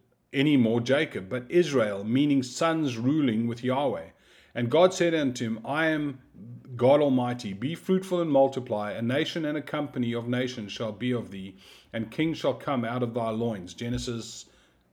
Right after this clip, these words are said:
uh, thirty-five eleven and verse twelve. And so I, I know the scripture doesn't implicitly state that Jacob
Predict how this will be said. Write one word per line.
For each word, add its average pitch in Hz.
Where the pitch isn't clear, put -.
uh, 104
thirty-five 123
eleven 113
and 113
verse 110
twelve. 117
And 123
so 135
I, 143
I 156
know 175
the 160
scripture 175
doesn't 131
implicitly 131
state 127
that 110
Jacob 127